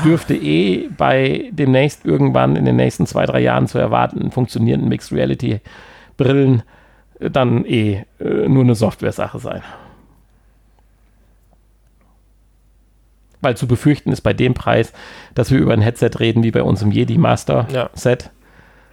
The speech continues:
Speaker 2: Hab ich eben ja schon gesagt.
Speaker 1: Und dann macht's Spaß mit neunundfünfzig Euro, aber nicht für dreihundertneunundneunzig.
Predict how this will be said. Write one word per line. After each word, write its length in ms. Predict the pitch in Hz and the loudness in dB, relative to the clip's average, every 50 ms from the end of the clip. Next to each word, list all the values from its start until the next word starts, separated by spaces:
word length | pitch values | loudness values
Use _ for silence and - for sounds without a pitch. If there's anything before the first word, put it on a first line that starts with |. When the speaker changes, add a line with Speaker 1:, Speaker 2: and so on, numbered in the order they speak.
| - 123 | -10 -6
Speaker 2:
Hab 140 | 120 120 123 | -6 -6 -6
ich 180 | - - - | -8 -8 -10
eben 140 | 123 113 113 | -10 -8 -8
ja 120 | 117 117 113 | -10 -10 -12
schon 180 | - 139 127 | -12 -12 -12
gesagt. 280 | 123 120 117 - - - | -10 -10 -12 -14 -6 -2
Speaker 1:
Und 420 | 143 135 123 107 - - - - | 0 2 2 0 -2 -8 -4 -2
dann 120 | 123 120 117 | 0 2 2
macht's 300 | 127 120 - - - - | 2 0 -2 -6 -12 -8
Spaß 440 | - - 101 107 117 - - - - | -4 -2 0 0 0 0 -2 -4 -2
mit 120 | 147 143 | 0 0
neunundfünfzig 640 | - 120 104 139 131 - 143 131 - - - - - | 2 2 2 2 2 2 2 0 0 -2 -6 -6 -4
Euro, 320 | - - 117 107 113 113 175 | -2 0 0 0 2 0 0
aber 200 | - - 143 151 | 0 0 0 2
nicht 240 | 180 - - - - | 2 0 -2 -4 -2
für 340 | - 127 120 110 147 143 - | 0 0 0 0 0 -2 -6
dreihundertneunundneunzig. 1300 | - - - 113 127 110 110 107 117 117 - - - 156 147 - 202 131 - - - 123 - _ _ | -8 -6 -6 -4 -2 0 -2 -2 -2 -4 -4 -2 -2 -2 -2 -4 -6 -6 -6 -8 -12 -14 -16 _ _